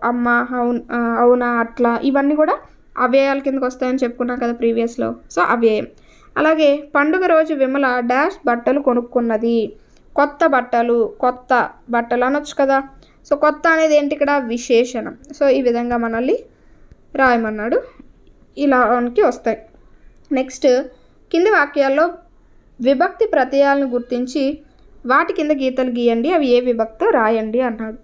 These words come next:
మౌనిక మల్-, మల్లెపూలను నిన్ లున్ కూర్చి గురించి ఏంటి? ద్వితీయ, ద్వితీయ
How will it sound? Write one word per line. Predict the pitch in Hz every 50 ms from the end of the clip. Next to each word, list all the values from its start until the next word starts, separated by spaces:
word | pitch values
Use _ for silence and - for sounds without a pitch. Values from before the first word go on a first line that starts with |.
| _ - - - - - - - - - 262
మౌనిక | 277 302 330 370 403 427 415 415 381 330 311 330 339 330 -
మల్-, | 269 254 254 277 285 277 - _ - 233
మల్లెపూలను | 240 247 277 311 349 - - 277 269 262 262 254 247 240 233 240 240 247 254 247 233 - - 233
నిన్ | 254 277 302 311 320 311 285 269
లున్ | 262 269 277 285 285
కూర్చి | 277 - 247 247 233 - - 269 240
గురించి | 240 233 240 240 240 240 247
ఏంటి? | 240 247 262 277 269 277 269 285 277 277 -
ద్వితీయ, | 226 226 226 240 233 233 233 220 -
ద్వితీయ | - - - - - - 247 240 240 254 285 392